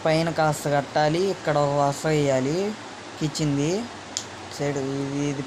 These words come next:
పైన మొత్తం కట్టాలి. బెడ్‌రూమ్, ఆ, మస్-, మొత్తం అయిపోయింది, అన్ని వాల్స్ అయిపోయినాయి, హాల్ వాల్స్ కూడా అన్నీ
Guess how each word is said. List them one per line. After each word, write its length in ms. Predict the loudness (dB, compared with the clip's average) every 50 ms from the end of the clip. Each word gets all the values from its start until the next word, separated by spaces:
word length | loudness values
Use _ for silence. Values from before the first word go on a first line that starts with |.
| 0
పైన 180 | 2 2 2 2 2 2
మొత్తం 260 | 0 -2 -2 -4 -2 0 0 0
కట్టాలి. 420 | -2 0 0 0 2 2 2 0 0 0 -2 -4 -8 -10 -14 -14 -14 -14 -14 -14 -14 -14 -14 -14 -14 -14 -14 -14 -14 -14 -14 -14 -14 -14 -14 -14 -14 -14 -14 -14 -14 -14 -14 -14 -10 -6 0 2
బెడ్‌రూమ్, 480 | 2 2 2 2 0 2 2 2 4 4 4
ఆ, 80 | 4 6 4 4 4 4 4 2 4 2
మస్-, 260 | 2 2 0 -4 -10 -14 -12 -8 -4 -2 0
మొత్తం 300 | 0 -2 -2 0 2 2 4 4
అయిపోయింది, 520 | 2 2 2 2 2 2 2 2 2 2 0 0 -2 -4 -8 -12 -14 -14 -14 -14 -14 -14 -14 -14 -14 -14 -12 -6 -2 -2
అన్ని 220 | 0 2 2 2 4 4 4
వాల్స్ 260 | 4 4 2 2 2 0
అయిపోయినాయి, 520 | 0 0 0 0 0 0 0 0 0 -2 -2 -4 -6 -8 -12 -12 -14 -14 -14 -14 -14 -14 -14 -14 -14 -14 -14 -14 -14 -14 -14 -14 -14 -14 -14 -14 -14 -14 -14 -14 -14 -12 -12 -12 -14 -14 -14 -14 -14 -14 -14 -14 -14 -14 -14 -14 -14 -14 -14 -14 -14 -14 -14 -14 -12 -6 -2
హాల్ 340 | 2 4 4 6 4 4 4 4
వాల్స్ 340 | 4 4 4 4 2 0 -2 2 2
కూడా 160 | 4 4 4 4
అన్నీ 180 | 2 2 2